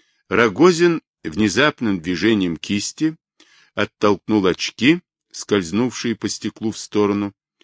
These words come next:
и сказал ещё тише, чем говорил по телефону:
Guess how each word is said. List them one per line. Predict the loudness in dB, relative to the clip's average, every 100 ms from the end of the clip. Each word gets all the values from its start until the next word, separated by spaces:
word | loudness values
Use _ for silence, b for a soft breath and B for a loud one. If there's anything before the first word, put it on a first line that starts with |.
| _ _ _ _ _
и | -10
сказал | -6 -2 2 4 4
ещё | 2 -2 -4
тише, | -4 -2 -4 -4 -6
чем | -4 -4 -2
говорил | -2 -2 -2 -4
по | -6 -8
телефону: | -8 -8 -8 -10 -10 -14